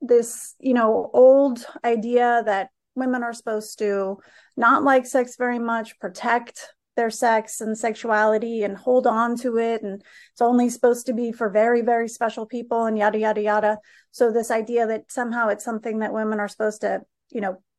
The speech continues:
to, <laughs> to, um, to cling to and protect,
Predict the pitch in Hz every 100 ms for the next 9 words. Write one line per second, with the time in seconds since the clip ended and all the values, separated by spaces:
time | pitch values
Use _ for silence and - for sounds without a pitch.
0 | _ - 208 202 - _ - - 185 -
1 | _ - - - _ _ - 247 233 208
2 | 208 202 190 190 180 _ _ _ _ _
3 | - 214 269 247 247 240 233 220 185 180
4 | 190 262 247 202 202 -